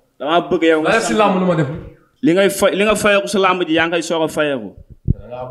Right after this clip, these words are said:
Speaker 2: baax de.
Speaker 1: Position bi ngay
Speaker 2: Boo
Speaker 1: bëre,
Speaker 2: ma
Speaker 1: yaa ngay
Speaker 2: fayeku,
Speaker 1: soog a bëre.
Speaker 2: damay mbo-, damay mobiliser.
Speaker 1: Man wàllu mobiliser bëgguma nga si débat ak man.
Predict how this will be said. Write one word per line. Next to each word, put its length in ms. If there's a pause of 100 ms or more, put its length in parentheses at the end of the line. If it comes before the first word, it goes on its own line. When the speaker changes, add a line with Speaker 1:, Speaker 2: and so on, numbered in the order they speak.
Speaker 2:
baax 160
de. 80
Speaker 1:
Position 400
bi 160
ngay 160
Speaker 2:
Boo 80
Speaker 1:
bëre, 80
Speaker 2:
ma 160
Speaker 1:
yaa 0
ngay 80 (160)
Speaker 2:
fayeku, 80
Speaker 1:
soog 160
a 40 (120)
bëre. 160
Speaker 2:
damay 160
mbo-, 240
damay 240
mobiliser. 360 (1400)
Speaker 1:
Man 240
wàllu 240
mobiliser 400
bëgguma 320
nga 80
si 160
débat 400
ak 80
man. 320